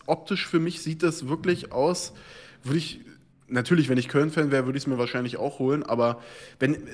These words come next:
guck mal, man macht sich ja mal so Gedanken. Ich hab doch dir dieses Trikot geschickt, was du gar nicht geil fandest von Manchester United. So von Clubs, mit denen man gar nichts zu tun hat, wo ich sage, "Boah, das sieht richtig nice aus.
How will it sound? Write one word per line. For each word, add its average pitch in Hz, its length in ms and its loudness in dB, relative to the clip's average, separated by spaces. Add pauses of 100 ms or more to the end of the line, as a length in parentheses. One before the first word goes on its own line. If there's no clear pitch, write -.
(460)
guck 180 80 4
mal, 131 100 8
man 117 140 4
macht 165 160 4
sich 170 80 -4
ja 175 80 6
mal 147 120 4
so 139 100 0
Gedanken. 175 560 2 (300)
Ich - 160 -2
hab 147 180 2
doch 165 140 2
dir 143 260 6
dieses 127 280 -4
Trikot 156 240 -2
geschickt, 139 320 -2
was 127 160 0
du 123 80 -4
gar 117 160 4
nicht 131 160 -2
geil 110 180 2
fandest 120 280 -2
von 120 120 -2
Manchester 123 420 -2
United. 107 440 -2
So - 80 -6
von 127 160 -2
Clubs, 151 320 -2
mit 131 140 -4
denen 135 80 -2
man 131 120 0
gar 123 120 4
nichts 151 160 -2
zu 135 80 -4
tun 147 180 -4
hat, 135 100 -2
wo 135 60 -4
ich 120 60 -4
sage, 120 200 -2
"Boah, 120 280 -2
das - 180 -4
sieht 147 180 -4
richtig 135 280 -6
nice 120 260 -2
aus. 107 300 -4